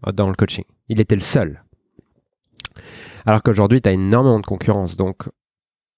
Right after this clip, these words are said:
tu peux plus fonctionner comme en deux mille dix. Aujourd'hui, tu dois être positionné et retiens ça, pas de niche, pas de client. Tu veux des clients, niche-toi. Et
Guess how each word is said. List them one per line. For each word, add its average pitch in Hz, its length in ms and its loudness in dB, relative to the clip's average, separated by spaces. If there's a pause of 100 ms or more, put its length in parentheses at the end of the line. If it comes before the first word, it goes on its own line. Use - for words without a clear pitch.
(240)
tu - 140 -6
peux 120 120 2
plus 139 360 2
fonctionner 107 400 -2
comme 98 140 -2
en 92 60 -4
deux 95 120 0
mille 90 100 -4
dix. 85 320 -12
Aujourd'hui, 104 320 2
tu - 140 -4
dois 95 100 2
être 95 160 -4
positionné 104 640 -2 (280)
et 95 280 -2 (200)
retiens 107 340 -2
ça, 85 180 -6 (100)
pas 135 140 2
de 113 80 -6
niche, 117 340 0 (220)
pas 98 100 2
de - 60 -10
client. 87 300 -8 (840)
Tu 113 140 2
veux 123 400 2 (720)
des 113 140 -2
clients, 104 440 -4 (360)
niche-toi. 113 640 0 (560)
Et 110 400 -2